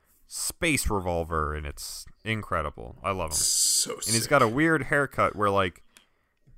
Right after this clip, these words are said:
Speaker 1: the middle part of his hair is very, very long, but then everything else is shaved, so it looks interesting, and, like, he's just sweaty and greasy all the time. I don't know. He's a great
Speaker 2: Do you think he
Speaker 1: character,
Speaker 2: deserves
Speaker 1: though.
Speaker 2: an Oscar for it?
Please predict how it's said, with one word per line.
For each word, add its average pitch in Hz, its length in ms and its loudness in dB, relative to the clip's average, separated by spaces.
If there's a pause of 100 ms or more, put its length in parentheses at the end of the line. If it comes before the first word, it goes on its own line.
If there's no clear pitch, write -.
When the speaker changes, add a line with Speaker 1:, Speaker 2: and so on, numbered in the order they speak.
(300)
Speaker 1:
the 104 180 -2
middle 165 340 6
part 147 320 6
of 139 40 2
his 113 160 0
hair 131 360 4
is 101 160 0
very, 117 400 6
very 95 280 2
long, 147 600 8
but 120 160 0
then 98 180 0
everything 120 460 2
else 107 200 -2
is 92 140 -4
shaved, 131 560 -2
so 95 320 -2
it 85 140 -4
looks - 500 -6 (840)
interesting, 131 680 -4
and, 90 140 -8
like, 90 220 -6
he's 92 220 -8
just - 280 -8
sweaty 147 380 0
and 90 140 -4
greasy 151 420 -2
all 135 120 6
the 127 80 0
time. 117 460 0
I 107 140 4
don't 101 100 0
know. 82 260 -2 (380)
He's 196 160 -2
a 196 40 2
great 190 200 4
Speaker 2:
Do 107 60 4
you - 20 4
think 160 100 4
he 110 60 2
Speaker 1:
character, 101 80 4
Speaker 2:
deserves 92 340 2
Speaker 1:
though. 87 100 -2
Speaker 2:
an 80 60 -6
Oscar 82 320 -6
for 95 280 -4
it? - 80 -8